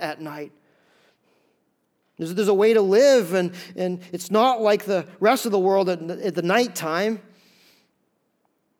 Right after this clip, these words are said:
"Since we belong to the day, let us be sober."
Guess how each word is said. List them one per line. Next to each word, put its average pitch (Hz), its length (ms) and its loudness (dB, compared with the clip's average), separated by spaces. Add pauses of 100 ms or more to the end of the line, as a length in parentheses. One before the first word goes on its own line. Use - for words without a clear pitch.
(400)
"Since 196 160 -8
we 180 80 -8
belong 208 360 2
to 190 80 -12
the 180 60 -6
day, 202 220 2
let 190 140 2
us 190 100 -4
be 190 140 -8
sober." 175 680 -6